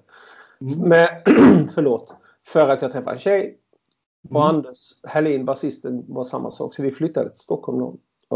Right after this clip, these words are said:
Speaker 2: Eh, och då bodde jag i Stockholm från, jag tror det är åttioett eller åttiotvå. Fram till åttiofem. Nej, åttiofem, åttiosex. Och då tog det slut med kvinnan i fråga. Då flyttade jag hem igen.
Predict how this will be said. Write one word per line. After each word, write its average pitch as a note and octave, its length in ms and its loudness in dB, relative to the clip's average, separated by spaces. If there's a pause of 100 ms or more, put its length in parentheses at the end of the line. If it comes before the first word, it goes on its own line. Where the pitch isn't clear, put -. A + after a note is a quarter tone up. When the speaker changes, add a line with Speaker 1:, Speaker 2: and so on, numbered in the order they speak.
Speaker 2:
Eh, C3 200 -4
och C#3+ 120 -4
då C#3+ 80 4
bodde D#3 240 2
jag D3+ 100 8
i - 20 -12
Stockholm D3+ 400 -2
från, - 300 -10 (180)
jag C#3 120 -10
tror C#3+ 200 2
det B2+ 100 0
är B2+ 120 -2
åttioett C3+ 380 -2
eller C3 140 -2
åttiotvå. C3 640 0 (640)
Fram C3+ 360 0
till C3+ 160 -2
åttiofem. B2+ 560 -8 (360)
Nej, D#3+ 220 2
åttiofem, D#3+ 460 0
åttiosex. - 760 -12
Och C#3+ 80 -2
då C#3+ 100 -2
tog D3+ 180 -6
det E3 100 -8
slut C#3+ 540 -4
med C#3+ 260 -6 (300)
kvinnan D3+ 340 -2
i C#3 60 -2
fråga. C#3+ 360 2
Då A#2+ 100 -4
flyttade D3 300 0
jag D#3 120 4
hem D3 100 0
igen. D#3+ 320 2